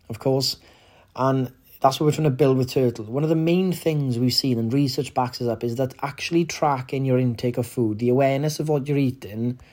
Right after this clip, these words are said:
will make a huge difference, will make a huge impact on your actual eating habits. So being just aware of the calories in the food you used to eat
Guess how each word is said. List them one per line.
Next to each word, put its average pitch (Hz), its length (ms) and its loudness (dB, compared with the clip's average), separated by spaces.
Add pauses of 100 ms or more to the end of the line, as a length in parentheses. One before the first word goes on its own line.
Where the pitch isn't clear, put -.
(260)
will 139 220 6
make 135 220 0
a 131 40 -2
huge 143 840 0 (440)
difference, 117 760 -8 (240)
will 120 120 -2
make 123 180 0
a 117 40 -6
huge 127 340 0
impact 110 460 -4
on 117 100 -4
your 113 140 -2
actual 113 340 -8
eating 107 240 -6
habits. 104 360 -8
So - 120 -6
being 131 420 -2
just 123 240 -4
aware 110 520 -4 (360)
of 104 120 -10
the 113 80 -2
calories 113 560 0
in 113 100 -4
the 110 60 -4
food 113 280 -2
you 110 100 -2
used 127 260 0
to 90 140 -12
eat 110 280 -12